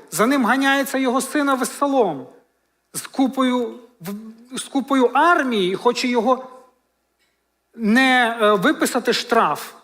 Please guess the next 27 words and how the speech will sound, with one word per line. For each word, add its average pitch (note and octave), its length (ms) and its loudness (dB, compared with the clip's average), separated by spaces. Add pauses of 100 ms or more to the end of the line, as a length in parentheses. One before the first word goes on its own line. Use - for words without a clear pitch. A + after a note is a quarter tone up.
(280)
не A3+ 160 2
посадити A#3+ 540 0
у C#4 60 0
в'язницю, B3 580 -2
не A3 160 2
депортувати. A#3 1080 -2 (340)
Він G#3 120 -2
його A#3 180 4
хоче A3+ 320 0
вбити. D3 580 0 (1400)
І F3 60 -10
що B3 140 -2
Давид B3 280 -2
каже? A3 340 -2 (1300)
«У A3+ 120 2
спокої C#4+ 640 4
ляжу C#4+ 320 4
я C#4 240 4
і C#4 80 2
засну, C4+ 680 2 (1000)
бо F#3 180 2
ти C#4 240 2
єдиний C4 720 2
даєш A#3 440 2
мені A#3 200 -2
жити A#3 280 -2
безпечно. G#3 720 0